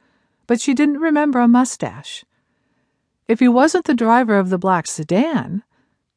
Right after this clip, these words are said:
then who was he? If he was just someone coming to the door, why did he run? Whoever he was, Tempe was determined to catch him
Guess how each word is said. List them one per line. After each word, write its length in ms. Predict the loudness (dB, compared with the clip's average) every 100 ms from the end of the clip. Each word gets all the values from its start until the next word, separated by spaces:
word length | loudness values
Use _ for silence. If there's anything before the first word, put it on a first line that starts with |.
| 0
then 160 | 2
who 160 | 4 4
was 300 | 4 0 -2
he? 200 | -8 -12 _ _ _ _ _ _ _ _ _ _ _ _ _ _ _ _ -2
If 140 | 2
he 120 | 4
was 200 | 6 4
just 220 | 2 0
someone 360 | 2 4 6 4
coming 340 | 4 4 4
to 120 | 4 0
the 120 | -2
door, 560 | 0 2 2 0 -6 -14 _ _ _ _
why 240 | 0 2 4
did 140 | 4
he 100 | 4
run? 480 | 2 0 -2 -6 -14 _ _ _ _ _ _ _ _ _ _ _
Whoever 420 | 0 4 4 4 4
he 80 |
was, 500 | 2 0 -4 -8 -10 _ _
Tempe 360 | -2 2 2 2
was 180 | 2 0
determined 600 | 0 -2 2 4 6 4
to 80 | 0
catch 340 | -4 -6 -4
him 140 | -4